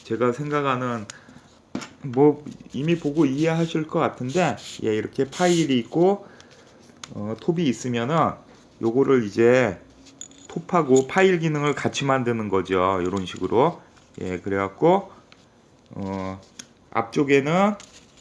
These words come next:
요 메탈 파일,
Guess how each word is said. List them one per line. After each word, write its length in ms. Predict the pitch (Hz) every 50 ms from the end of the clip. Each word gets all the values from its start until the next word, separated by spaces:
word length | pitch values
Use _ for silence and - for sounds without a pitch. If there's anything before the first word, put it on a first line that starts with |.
| - - - - - - - - - - - - - _ _ _ - _ _ _ - _ - - - - - - - _ - _ _ _ _ _ _ _ _ _ _ _ _ - _ - _ _ -
요 160 | 120 120 123
메탈 400 | 107 117 117 - - 151 143 135
파일, 460 | 139 131 120 110 110 120 139 165 160